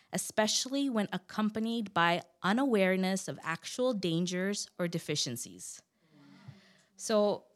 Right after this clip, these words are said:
Speaker 1: that's being satisfied just where you are,
Speaker 2: Hmm.
Speaker 1: unaware of what you're missing out on,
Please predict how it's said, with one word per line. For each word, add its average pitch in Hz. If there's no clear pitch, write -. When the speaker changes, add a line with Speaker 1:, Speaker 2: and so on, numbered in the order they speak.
Speaker 1:
that's 208
being 214
satisfied 208
just 185
where 254
you 285
are, 165
Speaker 2:
Hmm. -
Speaker 1:
unaware 220
of 185
what 190
you're 185
missing 185
out 160
on, 208